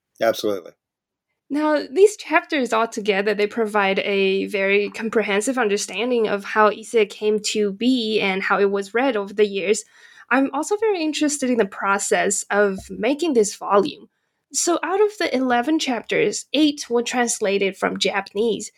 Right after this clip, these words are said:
Speaker 2: which comparing to a lot of other edited volumes in Japanese studies now, it's a very big number. So how did this project begin, and what kind of difficulties did you meet when compiling this volume?
Speaker 1: Yes. <laughs>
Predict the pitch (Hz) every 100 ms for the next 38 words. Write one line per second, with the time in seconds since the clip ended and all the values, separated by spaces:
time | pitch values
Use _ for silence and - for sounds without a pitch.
0 | _ _ - 240 226 - - 233 233 220
1 | 226 226 190 175 185 190 185 214 180 196
2 | - 247 262 220 208 185 208 240 254 226
3 | 220 - 247 254 208 202 196 208 190 220
4 | 208 202 226 220 277 415 427 - 294 359
5 | 311 - _ _ _ - - 392 - -
6 | 381 453 427 _ _ 285 269 - - 247
7 | 285 277 226 214 - 240 208 226 202 208
8 | 220 220 233 269 - 359 359 - _ -
9 | 240 302 254 220 214 208 202 208 208 202
10 | 202 - 208 202 208 202 - 240 285 208
11 | 202 202 196 - 208 247 214 - 233 _
12 | _ _ _ _ _ _ _ _ _ _
13 | _ _ - 90 98 101 98 80 - -
14 | - - - - 659 175